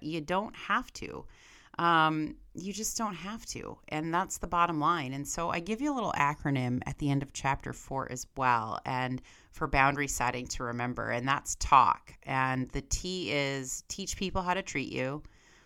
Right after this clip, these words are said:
The A is acknowledge how you feel and what you need. L is let the other person know. And K is kick the habit of managing other people's reactions.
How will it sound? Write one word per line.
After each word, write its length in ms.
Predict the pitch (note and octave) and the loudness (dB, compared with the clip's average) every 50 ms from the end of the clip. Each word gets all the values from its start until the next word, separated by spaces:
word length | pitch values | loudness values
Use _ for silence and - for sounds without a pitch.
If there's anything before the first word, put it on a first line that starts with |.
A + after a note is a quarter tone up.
| - _ _ _ _ | -20 _ _ _ _
The 180 | - - - - | -2 0 2 4
A 200 | D#3+ F3 F3+ F3+ | 6 6 6 4
is 180 | E3+ D3+ D#3 | 2 2 0
acknowledge 540 | D#3 C#3+ C#3+ C#3+ D3 C#3 D3+ E3 F3 E3 - | -2 -4 0 4 6 6 6 6 4 2 2
how 120 | - F3 | 2 2
you 180 | E3+ E3+ E3+ D#3 | 2 2 0 -4
feel 340 | - - D3 D3 D#3+ E3 E3+ | -6 -2 0 0 2 2 2
and 160 | D#3 D3+ C#3+ | 0 0 0
what 160 | C#3 - - | -2 -4 -4
you 100 | - C3+ | -4 -4
need. 480 | C3+ C3+ C#3+ C#3+ D#3 F#3+ A3+ B3 C#4 C4+ - _ _ _ _ _ _ _ _ _ _ - | -4 -2 0 0 0 -2 -2 -4 -6 -8 -12 _ _ _ _ _ _ _ _ _ _ 4
L 340 | C#3+ D3 D#3 F3 G3 G#3 A3 | 8 8 8 8 8 6 4
is 220 | C#3+ A2 D#3 D3 D3+ | 2 0 0 0 2
let 220 | D3+ D#3 D#3 D#3 | 2 0 0 0
the 160 | - D#3 D3+ | 0 0 0
other 140 | D3+ D#3 D#3 | 0 0 0
person 480 | D3+ - E3+ D#3+ D3 - - D3 D3 C#3+ | -2 0 0 0 -2 -2 -4 -4 -2 -2
know. 420 | C#3 C#3 D3 E3 F3+ G3 G#3+ A3 - | 0 0 2 2 0 0 -2 -4 -4
And 240 | - D#3 D#3+ D3+ D#3 | -4 -4 -4 -4 -2
K 580 | - - - A3 A#3 A#3 F#3 D#3+ C#3+ C#3+ - - | 0 2 4 4 4 4 4 2 0 -2 -4 -4
is 320 | - D#3+ D#3+ D#3 D#3 - - - - | -4 -4 -4 -4 -6 -8 -12 -14 -8
kick 280 | - - B3+ B3 - - | -6 -4 -4 -4 -2 -2
the 80 | D4 | 0
habit 360 | C4 A#3 F#3+ F#3+ G3 A3+ G#3+ | 2 4 6 4 4 2 0
of 60 | G#3+ F#3 | -4 -4
managing 460 | E3+ F3 F3+ F#3+ G3+ F#3 F#3+ G3+ G3+ | -4 -4 -2 -4 -4 -4 -4 -4 -4
other 140 | G3+ G#3+ G#3 | -4 -6 -4
people's 400 | - - A3 - F#3 F#3 - - | -4 -6 -6 -6 -8 -8 -6 -4
reactions. 760 | G3 G3 G#3+ C4 D4 - - - - - - - - - | 0 0 0 0 0 -4 -8 -10 -10 -10 -10 -10 -10 -12